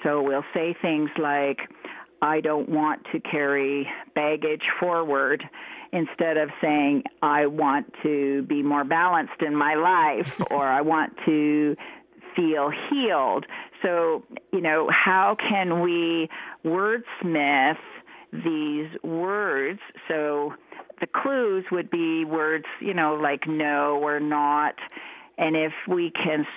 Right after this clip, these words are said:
Speaker 1: switch that so s-, the same meaning, however, saying it in different language. And it's so interesting. I have a friend that, um, uses double negatives and wording, and, and, um, and,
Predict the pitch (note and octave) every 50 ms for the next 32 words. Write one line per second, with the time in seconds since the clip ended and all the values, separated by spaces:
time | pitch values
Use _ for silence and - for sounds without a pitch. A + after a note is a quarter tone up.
0 | - - - F#3 A3 C#4+ - - - - - - - - - - A2+ G2 A#2 A#2+
1 | C3+ E3 G3 A3+ - - - - - - - - - - - - - - F3+ F3
2 | F3 F#3 - - - - - - D#3 - E3 F3 - - A3 G#3+ A#3+ C#4 D#4+ E4+
3 | F4 F4 F4 E4 C4+ G3 D#3 D3 D3 D#3 E3+ E3+ E3 E3 E3 E3 E3 E3+ E3 D#3
4 | - - F3+ F3 F3 F3 E3 E3 D#3+ D3+ C#3+ D3 - - F3 D#3 D3 C#3+ C#3+ C#3
5 | C#3+ - - - - - - - _ - E3+ E3 - - E3+ - - B2+ C3+ C#3
6 | C#3+ C#3+ D3 - C#3 C#3 C#3 - - - C3+ C#3 D3 D3 D3 D3+ - - - -
7 | - F3 F3 - - - - G3+ G3 G3 G3 G3 G3+ G#3+ - - E3 D#3+ - -
8 | - D#3+ D#3 D#3 D3 D#3 E3 D#3 D#3 D#3+ D#3 C#3+ - - D3+ D3 C#3+ D3 D3+ C#3+
9 | C#3 B2+ C3+ - - - - C#3+ C#3 C#3 C#3 C#3 C3+ - - - E3+ E3 D#3+ D#3+
10 | E3 D3+ C#3 - - C#3+ D#3+ F3 D#3+ B2+ C3+ C3 C3+ C3 C#3 C3 C3+ C3 C3 C3
11 | C3 - - - C#3 C3+ C3+ C3+ C#3+ D3 D#3 E3+ D#3+ D3 C#3+ C#3 C#3 C#3+ D3 D3
12 | - - - - - - - - _ - - D3 C#3+ C#3 C#3+ C#3 C3+ C3+ C#3+ C#3
13 | C3+ C3+ C#3 C#3 C#3+ C#3+ C#3 C#3 D3 D#3+ - - - _ _ - - - _ _
14 | _ _ _ _ _ _ - E3+ E3 D#3+